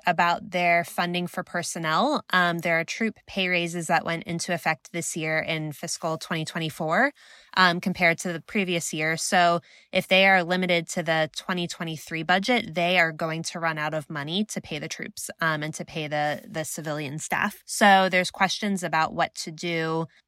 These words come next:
to find enough money simply to pay the force. Um, there's also, as everyone is aware, a lot of overseas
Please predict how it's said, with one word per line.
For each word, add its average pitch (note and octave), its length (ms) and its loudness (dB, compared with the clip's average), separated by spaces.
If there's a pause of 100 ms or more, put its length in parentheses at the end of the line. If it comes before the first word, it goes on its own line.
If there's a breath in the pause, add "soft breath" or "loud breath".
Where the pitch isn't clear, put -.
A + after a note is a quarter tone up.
(160)
to E3 440 0
find E3 320 0
enough D#3+ 240 0
money D#3 240 -2
simply E3 380 -4
to - 140 -6
pay E3 260 -4
the D3+ 100 -4
force. - 640 -2
Um, E3+ 360 2
there's F3+ 180 0
also, F3+ 580 4 (340 soft breath)
as - 280 2 (100)
everyone E3+ 320 4
is E3 160 -2
aware, B3 500 8
a E3+ 120 2
lot E3+ 240 4
of E3 140 0
overseas E3 420 -4